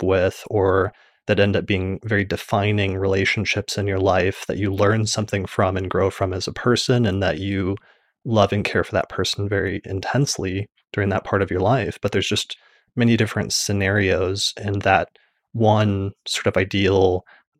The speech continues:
not Cinderella story, but, like, sort of fairy tale story is not gonna be the case for everybody necessarily, which is why it's kind of awkward when a person comes to you as an astrologer and, and asks to tell you if this person is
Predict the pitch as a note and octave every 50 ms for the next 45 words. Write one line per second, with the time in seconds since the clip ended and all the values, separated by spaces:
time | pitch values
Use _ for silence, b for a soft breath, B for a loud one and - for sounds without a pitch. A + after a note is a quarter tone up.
0 | _ _ _ C#3 B2+ A#2+ A2 - - - - A#2+ G2+ G2 F#2+ G2+ A#2 A2 - -
1 | - - F#2 F#2+ F#2 F#2+ F#2+ G2 F#2+ - - G#2 F#2+ F2+ - - - - - -
2 | A2 G2+ - - - A2 G#2+ G#2+ G#2+ - - G#2+ F#2 F#2 - - - G#2 G#2 F#2
3 | F#2+ F#2 F2+ F#2+ F2+ G2 G#2 G#2+ F#2+ F#2 F#2 F#2+ - _ b b b b b _
4 | _ _ _ - - A#2+ G#2+ G2+ G2+ - G#2 G2 E2 D#2+ - - - G#2 F#2+ F#2
5 | - - - F#2+ G#2 - A2 G2+ - F#2+ - G2 F#2+ F#2 F2+ - G2 - - -
6 | F#2+ F#2 F#2 F#2 F#2+ F#2 F#2 F#2 - A2 G2+ G2 G2+ G#2 G2 G2 F#2+ F#2+ F#2+ F#2+
7 | - - - G2+ G2 F#2 - A2+ G#2+ G2+ - - - G#2+ G#2 F#2+ F#2+ F#2 F#2 F#2
8 | b b b b b b b - A2+ G#2 F#2+ - - G2 - - F#2 F2 - -
9 | A#2 A#2 A2 G2+ - - - - G#2+ F#2+ F#2 F2+ F2 - F#2+ F2+ - - - A#2
10 | A2 A#2 A#2+ A2 - - F#2+ F#2+ F#2 G2 G2 G2 - - - A2+ G2+ G#2 G#2 G2
11 | F#2+ F#2 - - - - - - - - _ - - - - G2 F#2 G2 F#2+ F#2+
12 | G2 F#2 - _ _ _ _ _ _ - - - A#2 A#2 A#2+ G2+ F#2+ F2 F#2 F#2
13 | - A2+ G#2+ G#2+ G2 - - - - G#2 F#2+ - - - G2+ F#2+ G2 - G2+ F#2+
14 | F#2 F#2 F#2+ F#2 -